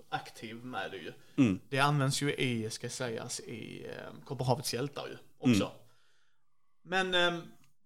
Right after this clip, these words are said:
Speaker 1: nu, nu är det ju ute, nu är det live. Gabby körde ju sitt konventsäventyr som du sa och folk var nöjda. Hur, vad är planen mer där för liksom, vad, vad är troubleshooter-planerna liksom? För nu har jag en bok hemma, Christer, det
Speaker 2: Mm.
Speaker 1: står ett på,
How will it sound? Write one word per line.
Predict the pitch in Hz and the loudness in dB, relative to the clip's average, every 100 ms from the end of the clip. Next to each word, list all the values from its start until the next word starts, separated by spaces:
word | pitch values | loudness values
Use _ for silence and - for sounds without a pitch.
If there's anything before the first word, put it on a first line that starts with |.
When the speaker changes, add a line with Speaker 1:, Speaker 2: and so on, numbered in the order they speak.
| - | -4
Speaker 1:
nu, | 190 214 202 | 4 4 6
nu | 226 | 8
är | 208 | 8
det | |
ju | 180 | 6
ute, | 190 196 170 185 | 2 4 4 4
nu | 180 | 2
är | |
det | 180 | 2
live. | 147 147 165 160 | 6 6 6 2
Gabby | 151 160 151 151 | 2 2 2 -2
körde | 175 156 147 | 0 0 -2
ju | 131 | -4
sitt | 139 135 | -6 -6
konventsäventyr | - 143 165 151 135 131 139 135 | -6 -4 -4 -2 -2 -2 -4 -6
som | 135 | -6
du | 135 | -8
sa | 135 151 170 | -4 0 0
och | 139 - | 0 -2
folk | 135 | -2
var | 131 | 0
nöjda. | 135 147 139 151 185 - - - - - - - - - - - | 0 2 4 2 0 -10 -20 -20 -20 -20 -20 -20 -20 -20 -16 -6
Hur, | 156 202 208 208 - - - - - | -2 4 6 6 2 -18 -20 -20 -12
vad | 170 202 | 0 4
är | 196 | 4
planen | - 208 170 180 214 | 6 8 8 4 2
mer | 170 139 | 4 4
där | 175 196 135 | 2 2 2
för | 143 | -2
liksom, | 139 135 139 139 | -4 -4 -6 -4
vad, | 202 165 | -4 -4
vad | 196 | -2
är | 214 160 151 - - - - - | 0 2 0 -4 -14 -20 -16 -8
troubleshooter-planerna | 202 147 - 131 123 123 104 117 107 | -4 -4 -2 -4 0 0 2 0 0
liksom? | 113 - 117 | 0 0 -2
För | - 170 | 2 2
nu | |
har | 180 226 | 6 6
jag | 185 | 6
en | 170 | 4
bok | 190 143 - | 2 0 0
hemma, | 151 151 123 127 | -2 -2 -4 -4
Christer, | 131 - 131 | -6 -4 -2
det | 139 | 4
Speaker 2:
Mm. | 143 | 6
Speaker 1:
står | 139 123 | 6 4
ett | 240 233 - | 2 0 -2
på, | - 170 | -2 -2